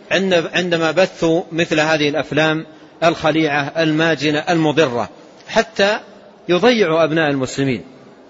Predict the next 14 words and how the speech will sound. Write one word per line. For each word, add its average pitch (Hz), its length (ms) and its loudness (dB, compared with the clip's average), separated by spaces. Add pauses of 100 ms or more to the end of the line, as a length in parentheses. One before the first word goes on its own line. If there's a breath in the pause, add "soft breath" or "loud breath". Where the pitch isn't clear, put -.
(160)
ويصبح 170 600 2
أبناء 185 320 0
المسلمين 165 600 0
كالأنعام 196 580 0
بل 165 260 2
هم 139 180 -2
أضل 131 320 -2 (440)
في 170 80 0
اتباع 156 460 0
الشهوات 143 720 0
والنزوات 143 760 2 (540 loud breath)
والانحراف 156 800 0
والضياع. 147 600 2 (600)
ولهذا 165 640 0